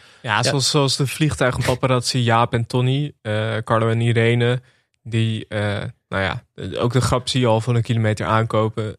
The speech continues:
Speaker 1: Eh, ze moeten een foto maken van Esme Denters. Ook wel echt.
Speaker 2: Zo.
Speaker 1: Zegt iets over de tijd, hè,
Speaker 2: Ja.
Speaker 1: Esme Denters.
Speaker 2: Die was ik echt helemaal vergeten.
Speaker 1: Ik heb jou de heer.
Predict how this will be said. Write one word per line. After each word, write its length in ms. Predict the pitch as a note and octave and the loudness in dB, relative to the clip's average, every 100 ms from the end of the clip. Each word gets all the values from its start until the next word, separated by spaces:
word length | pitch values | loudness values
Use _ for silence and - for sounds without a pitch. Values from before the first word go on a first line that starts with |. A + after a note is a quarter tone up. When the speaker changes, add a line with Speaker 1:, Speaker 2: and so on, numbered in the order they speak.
| _ | _
Speaker 1:
Eh, 120 | A#2+ | -6
ze 140 | A2 | 0
moeten 220 | B2 B2+ C3 | 2 2 2
een 60 | |
foto 260 | B2 B2 B2 | 2 2 2
maken 200 | A2+ A2+ | 0 0
van 100 | - | -8
Esme 300 | B2 - A2+ | -6 -2 0
Denters. 480 | A2+ A2+ B2+ C#3+ - _ _ _ - | 0 0 -2 -6 -6 _ _ _ 0
Ook 140 | D3 | 2
wel 160 | D3 B2 | 2 2
echt. 360 | C#3 - - - | 0 -2 -10 -10
Speaker 2:
Zo. 200 | - - | -4 2
Speaker 1:
Zegt 200 | E3 C#3+ | 2 2
iets 140 | D3 F3+ | 2 2
over 180 | E3 | 2
de 60 | E3 | 0
tijd, 280 | F3+ C#3 B2+ | 2 2 2
hè, 80 | C3 | 2
Speaker 2:
Ja. 140 | C#3 | 2
Speaker 1:
Esme 260 | C#3+ - C3+ | 2 2 2
Denters. 480 | B2 B2+ C#3+ - | 0 0 -4 -4
Speaker 2:
Die 220 | C#3+ D3+ A#3 | -2 0 2
was 180 | G3+ | 0
ik 120 | G3+ - | 0 -2
echt 240 | F#3+ - | -6 -2
helemaal 560 | C3 D3 A#3 A3+ F3 D#3+ | 0 2 2 0 2 2
vergeten. 540 | D#3 - B2+ A#2+ B2+ | 0 -2 0 0 -2
Speaker 1:
Ik 180 | B2 C3+ | -6 -4
heb 140 | C3+ B2+ | 0 2
jou 240 | C3 C3 | 2 0
de 60 | A#2+ | 0
heer. 280 | A2 C#3+ | -4 -8